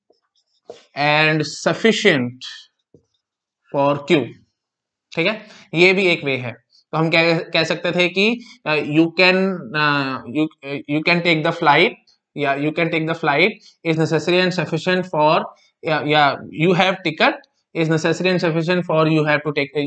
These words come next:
you want to take a flight। तो समझ लो कोई ज्यादा इंग्लिश ऐसी बनती नहीं है, rather ये नेसेसरी और सफिशिएंट वाली बात है ना, मैथमेटिक्स में ज्यादा यूज़ होती हैं,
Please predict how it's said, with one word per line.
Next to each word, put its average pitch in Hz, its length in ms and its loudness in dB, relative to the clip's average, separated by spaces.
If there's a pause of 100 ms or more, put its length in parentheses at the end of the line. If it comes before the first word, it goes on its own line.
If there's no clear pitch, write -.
(100)
you 147 160 -2
want 143 160 -2
to 147 100 -6
take 139 160 -4
a 127 60 -4
flight। 123 320 -6
तो 143 80 -8
समझ 170 200 -4
लो 180 80 0
कोई 185 120 0
ज्यादा 165 200 4
इंग्लिश 175 240 0
ऐसी 160 180 -4
बनती 156 260 0
नहीं 160 160 0
है, 208 120 -6 (340)
rather 165 200 2
ये 180 100 2
नेसेसरी 170 420 0
और 185 80 4
सफिशिएंट 185 420 -2
वाली 180 180 4
बात 165 160 2
है 214 100 -2
ना, 185 60 -4
मैथमेटिक्स 180 480 -4
में 185 80 -4
ज्यादा 143 200 2
यूज़ 135 180 0
होती 123 240 -12
हैं, 123 120 -12